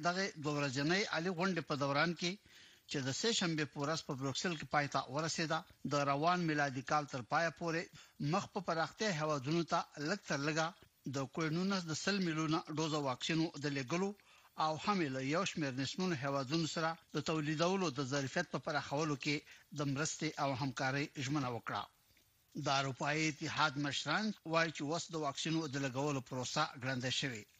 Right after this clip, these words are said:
او د راتلونکو دوه کلونو لپاره یې د یو اعشاریه اته میلیارده ډوزه واکسینو د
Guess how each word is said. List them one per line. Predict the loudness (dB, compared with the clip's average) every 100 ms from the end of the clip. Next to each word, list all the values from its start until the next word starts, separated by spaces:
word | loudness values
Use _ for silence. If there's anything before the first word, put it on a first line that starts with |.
| -2 0
او | 0 -2
د | -4
راتلونکو | -4 -2 -2 -2 -4 -2
دوه | -2 0
کلونو | 0 0 0 0
لپاره | 0 0 0
یې | -2
د | 0
یو | 2 2
اعشاریه | 2 0 2 0 -4 -12 -20 -8 -6
اته | 0 0
میلیارده | 2 0 0 -2 -4 -10 -20 -8
ډوزه | -2 0 0 -4
واکسینو | -4 0 0 0
د | -4